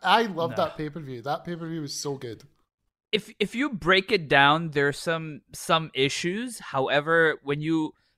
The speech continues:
Speaker 2: the way they paced it, it makes you feel like the show was a fucking A-star show. Like, I am so upset that I didn't travel for this SummerSlam because,
Speaker 1: Yeah.
Speaker 2: uh, before covid, I was going for every one of them, and, and then now I'm not. So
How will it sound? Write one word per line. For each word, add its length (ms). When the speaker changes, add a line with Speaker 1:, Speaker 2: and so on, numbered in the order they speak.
Speaker 2:
the 100
way 260
they 160
paced 540
it, 200
it 220
makes 280
you 100
feel 260
like 280
the 120
show 360
was 280
a 80
fucking 520
A-star 480
show. 100
Like, 200
I 120
am 180
so 360
upset 540
that 160
I 80
didn't 260
travel 280
for 120
this 160
SummerSlam 500
because, 340
Speaker 1:
Yeah. 200
Speaker 2:
uh, 80
before 320
covid, 280
I 20
was 100
going 160
for 140
every 240
one 160
of 100
them, 260
and, 280
and 180
then 280
now 300
I'm 120
not. 300
So 420